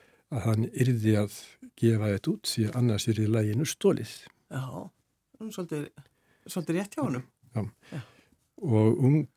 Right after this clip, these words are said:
Speaker 1: stúlka skrifaði Vikunni og spurði: „Kæra Vika, geturðu sagt okkur eitthvað um Eyþór Stefánsson sem samdi yndislega lagið Lindin?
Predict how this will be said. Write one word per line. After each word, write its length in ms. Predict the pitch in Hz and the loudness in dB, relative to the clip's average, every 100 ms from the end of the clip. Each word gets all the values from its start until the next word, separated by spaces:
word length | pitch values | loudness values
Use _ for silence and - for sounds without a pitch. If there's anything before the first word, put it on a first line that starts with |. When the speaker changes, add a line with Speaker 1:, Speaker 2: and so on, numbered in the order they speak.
| - - | -10 -6
Speaker 1:
stúlka 500 | - 147 - - 113 | 2 2 2 0 0
skrifaði 760 | - 123 139 120 110 107 113 123 | 4 6 6 6 6 4 4 4
Vikunni 640 | 120 151 - 151 175 175 139 | 6 4 4 6 8 8 6
og 180 | 107 104 | 4 0
spurði: 420 | 127 135 127 117 | 2 4 6 4
„Kæra 400 | - 127 147 123 | 2 4 6 6
Vika, 420 | 131 139 - 107 107 - _ - | 4 4 2 -6 -8 -18 _ -2
geturðu 360 | 117 104 113 | 0 2 2
sagt 420 | 107 156 160 - 139 | 4 2 0 -2 -2
okkur 320 | 117 - 120 | 0 2 2
eitthvað 440 | 147 120 135 123 | 2 2 4 4
um 60 | 113 | 4
Eyþór 380 | 135 143 - 123 | 2 2 2 -2
Stefánsson 640 | - 139 156 135 110 113 | 0 2 2 2 2 0
sem 180 | 107 131 | 2 0
samdi 500 | 107 139 143 139 120 | 2 4 4 4 2
yndislega 640 | 143 151 - 120 - 117 113 | 4 2 2 0 2 4 6
lagið 440 | 127 143 120 117 | 6 6 6 6
Lindin? 500 | 131 151 135 117 | 6 4 2 -6